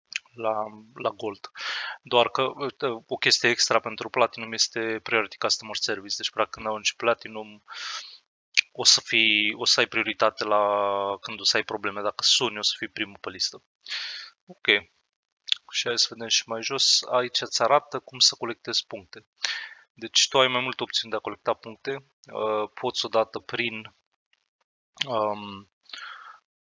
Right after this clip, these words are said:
uh, zi, să, că, să citești un articol de la ei, uh, să learn and earn attributes. Trebuie să știi niște beneficii, trebuie să testezi, să vezi că te, te testează, îți dau un test. Și dacă îl faci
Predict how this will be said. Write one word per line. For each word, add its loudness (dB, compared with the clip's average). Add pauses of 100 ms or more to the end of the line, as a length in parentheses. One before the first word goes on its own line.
uh, 2
zi, 4
să, 4 (200)
că, -4 (240)
să 4
citești 2
un 0
articol -6
de -6
la 2
ei, 0 (260)
uh, 2
să 4
learn 0
and -6
earn -4
attributes. -2 (480)
Trebuie -2
să 0
știi 0
niște -4
beneficii, -4
trebuie -6
să -2
testezi, 0
să 0
vezi 2
că -2 (320)
te, 0
te -6
testează, 2
îți -6
dau -2
un -12
test. -6 (420)
Și -6
dacă 2
îl -6
faci 2